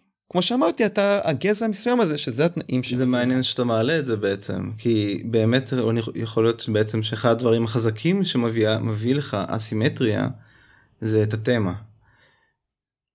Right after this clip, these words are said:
Speaker 2: שזה בעצם אני הגזע הזה, אני העם הזה, וזה הדברים שאני עושה, ובעיקר במשחק כמו חולית, שהזכרנו לפני כן, שמי שלא מכיר, חולית זה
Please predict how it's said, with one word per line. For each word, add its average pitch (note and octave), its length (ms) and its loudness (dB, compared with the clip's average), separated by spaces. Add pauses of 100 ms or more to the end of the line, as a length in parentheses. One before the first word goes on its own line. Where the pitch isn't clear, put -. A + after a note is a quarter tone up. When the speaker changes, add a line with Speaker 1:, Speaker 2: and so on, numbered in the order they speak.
(440)
Speaker 2:
שזה A#2+ 400 2 (1080)
בעצם A2+ 500 2 (240)
אני B2+ 720 2
הגזע A#2 800 0
הזה, F2+ 260 -4
אני G2 240 0
העם D#3+ 380 2
הזה, A2+ 300 0
וזה F#2+ 220 -4
הדברים A2+ 380 2
שאני C3 220 4
עושה, B2+ 460 2 (420)
ובעיקר F#2+ 1400 0
במשחק F#2 520 -2
כמו F#2 220 0
חולית, A#2+ 580 2
שהזכרנו A#2+ 800 4
לפני G2+ 300 0
כן, F#2 280 -2 (560)
שמי G2+ 520 2
שלא D3+ 260 2
מכיר, D3 480 2
חולית B2+ 460 2
זה A2+ 280 2